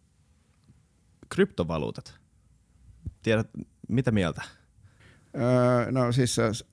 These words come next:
Speaker 2: ensimmäiseksi sanon, että mulla ei ole kryptovaluutan kryptovaluuttaa ollut, ja hämmästelen, jos,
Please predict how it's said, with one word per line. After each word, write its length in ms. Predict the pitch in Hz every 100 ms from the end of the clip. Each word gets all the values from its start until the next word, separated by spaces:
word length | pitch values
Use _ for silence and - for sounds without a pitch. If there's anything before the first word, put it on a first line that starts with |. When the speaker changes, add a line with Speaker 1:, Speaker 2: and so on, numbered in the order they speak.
| _ _
Speaker 2:
ensimmäiseksi 920 | 135 127 127 - 120 117 117 113 -
sanon, 320 | 104 110 107 107
että 220 | - 113
mulla 180 | 110 110
ei 80 |
ole 40 | 110
kryptovaluutan 640 | - 117 110 98 101 101
kryptovaluuttaa 680 | - 107 110 98 98 - 92
ollut, 440 | - 123 110 92 95
ja 100 | 95
hämmästelen, 720 | 113 110 107 107 101 101 104
jos, 280 | 110 -